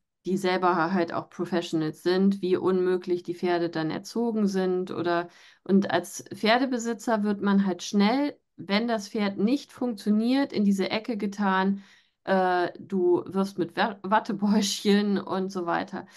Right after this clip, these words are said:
Und ich glaube, da tatsächlich, da hatte ich auch letztes Jahr einen Artikel zu geschrieben in Feine Hilfen in der Ausgabe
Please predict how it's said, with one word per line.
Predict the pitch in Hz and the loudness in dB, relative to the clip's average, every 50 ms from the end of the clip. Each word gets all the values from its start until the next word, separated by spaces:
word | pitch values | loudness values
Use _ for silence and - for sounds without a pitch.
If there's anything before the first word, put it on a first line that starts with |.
| - - - - - | -20 -20 -16 -6 0
Und | - | 2
ich | 202 196 202 | 2 2 2
glaube, | 202 208 208 220 226 220 208 | 4 6 6 6 6 4 4
da | 202 208 208 214 | 6 6 6 4
tatsächlich, | 208 226 214 196 202 202 208 214 226 226 220 | 2 0 -4 -2 -2 -2 -2 -2 -4 -6 -2
da | 214 202 196 | 0 2 4
hatte | 196 196 196 | 4 4 2
ich | 202 208 | 0 0
auch | 196 196 | 0 0
letztes | 190 190 196 196 202 196 | 0 -2 -2 -4 -6 -4
Jahr | - 196 180 180 | -2 0 0 0
einen | 180 175 170 175 | 0 0 -2 -2
Artikel | - - 190 - 214 196 202 214 202 190 190 196 | -2 -4 -4 -4 -4 -2 0 0 2 2 0 -2
zu | - - - 196 190 | -6 -6 -4 -4 -4
geschrieben | 185 180 - - - 220 220 233 240 233 226 220 | -4 -6 -10 -8 -6 -4 -4 -2 -2 -2 -2 -2
in | - 196 202 | -2 -2 -2
Feine | 202 196 196 185 185 190 | 0 0 0 0 0 0
Hilfen | 190 185 180 180 175 - 190 185 | 0 0 -2 -2 -4 -4 -4 -4
in | 175 - 180 | -4 -4 -4
der | 170 175 180 180 | -2 0 0 0
Ausgabe | 170 175 170 - - 175 175 170 170 170 170 170 170 | 0 -2 -4 -4 -4 -2 -2 -2 -2 -2 -4 -6 -8